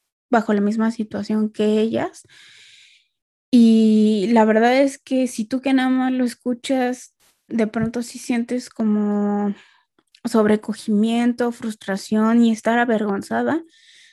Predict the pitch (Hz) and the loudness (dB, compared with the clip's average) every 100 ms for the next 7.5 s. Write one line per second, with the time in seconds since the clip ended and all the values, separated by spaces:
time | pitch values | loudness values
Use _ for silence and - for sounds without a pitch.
0 | _ - 226 220 226 233 233 233 _ - | _ -4 0 0 0 -2 -4 -8 _ -4
1 | 233 226 220 208 - 233 220 214 208 208 | 0 0 0 -4 -8 -2 0 0 -2 -6
2 | 208 220 220 220 220 - 208 208 208 208 | -8 -8 -6 -8 -10 -8 -4 -2 -2 -2
3 | 208 - - _ - 240 233 220 208 202 | -4 -8 -12 _ -2 0 2 2 0 0
4 | - 226 220 208 208 208 214 226 190 196 | -2 -2 0 -2 -4 -6 -8 -8 -8 -4
5 | 214 233 240 233 226 220 226 233 220 208 | -2 0 -2 0 0 2 -2 -4 -4 -4
6 | 202 - 208 208 - 226 220 214 214 - | -4 -6 -6 -6 -4 -6 -4 -6 -6 -8
7 | 185 202 226 226 262 | -4 0 0 0 -4